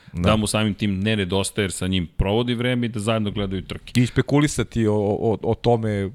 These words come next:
Speaker 1: u kom je Mihael stanju i mislim da je
Speaker 2: Mi
Speaker 1: to
Speaker 2: to nećemo
Speaker 1: stvarno
Speaker 2: raditi.
Speaker 1: glup-, onako,
Speaker 2: Ružno.
Speaker 1: pa mislim da je ružno i glupo.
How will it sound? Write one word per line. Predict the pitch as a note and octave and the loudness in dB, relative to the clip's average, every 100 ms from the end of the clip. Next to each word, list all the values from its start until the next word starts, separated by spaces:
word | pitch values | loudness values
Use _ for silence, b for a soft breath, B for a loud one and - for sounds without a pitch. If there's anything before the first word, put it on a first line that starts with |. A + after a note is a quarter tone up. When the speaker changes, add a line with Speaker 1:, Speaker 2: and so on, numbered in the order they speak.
| - - - _ | -10 -20 -20 _
Speaker 1:
u | G#2+ | -12
kom | - A2+ A2 | -4 -2 0
je | |
Mihael | G2+ F#2+ - A2 G#2 F2+ - b b b b b | 0 -2 0 2 2 -2 -8 b b b b b
stanju | - - A#2 C3 D3 B2 G#2+ | -14 -2 2 2 2 0 -2
i | F#2+ - | -4 -2
mislim | C#3 A2+ A#2+ | -2 -2 -2
da | G#2+ | -2
je | G2 | 0
Speaker 2:
Mi | A#2 | 2
Speaker 1:
to | G#2+ | 4
Speaker 2:
to | F#2+ | 4
nećemo | B2 A#2+ - | 2 0 2
Speaker 1:
stvarno | G2 A#2+ G2 G#2 | 4 4 4 0
Speaker 2:
raditi. | F#2 | 0
Speaker 1:
glup-, | G2+ A#2+ A#2 G#2+ | 2 2 0 -4
onako, | G#2 G#2 G#2+ - G2+ F#2 | -2 0 0 -2 0 2
Speaker 2:
Ružno. | A#2+ B2 | 4 4
Speaker 1:
pa | B2 | 4
mislim | B2+ C3+ | 0 2
da | A2+ | 2
je | G#2+ | 2
ružno | C#3 B2 | 2 0
i | A2+ | 0
glupo. | G2+ F#2+ - | 2 0 -4